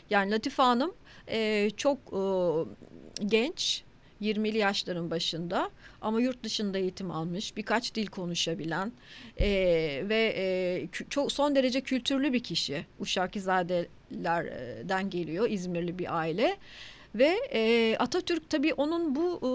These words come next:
kültürlü ve, e, eğitimli yönüne çok hayran kalıyor.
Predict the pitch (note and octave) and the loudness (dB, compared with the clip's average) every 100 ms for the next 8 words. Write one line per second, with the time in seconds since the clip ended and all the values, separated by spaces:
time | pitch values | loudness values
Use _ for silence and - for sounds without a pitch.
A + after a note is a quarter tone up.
0 | C4 B3+ B3 C#4 C4+ D#4+ D#4 E4 D#4 D4+ | 2 0 0 -2 0 0 2 2 4 4
1 | - - F3+ B2+ A3+ A#3+ B3 D4 D#4 E4 | 2 -4 -4 0 2 0 0 -2 0 0
2 | - - A3 B3 C#4+ C#4+ D#4+ C#4+ A3 E3 | -4 -4 0 0 0 -2 -2 2 2 2
3 | D3+ D#3+ E3+ E3 F3+ | -2 -4 -4 0 0